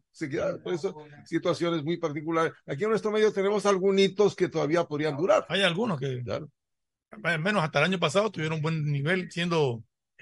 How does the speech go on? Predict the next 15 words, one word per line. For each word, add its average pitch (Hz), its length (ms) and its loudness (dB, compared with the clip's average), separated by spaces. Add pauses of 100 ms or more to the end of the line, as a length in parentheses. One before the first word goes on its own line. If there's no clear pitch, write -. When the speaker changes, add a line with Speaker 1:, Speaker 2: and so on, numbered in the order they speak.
Speaker 2:
siendo 156 300 0
ya 147 160 6
jugadores 143 540 2 (760)
de 131 60 -6
una 139 180 -2
edad 131 540 0 (100)
Speaker 1:
Ya, 160 220 -6
bueno, 165 240 -6
pero 151 240 -6 (220)
¿qué, 180 100 4
Speaker 2:
alta, 156 400 2
como 135 320 -6
Speaker 1:
qué 202 120 0
Speaker 2:
Facundo 196 220 4
Speaker 1:
validez, 175 140 6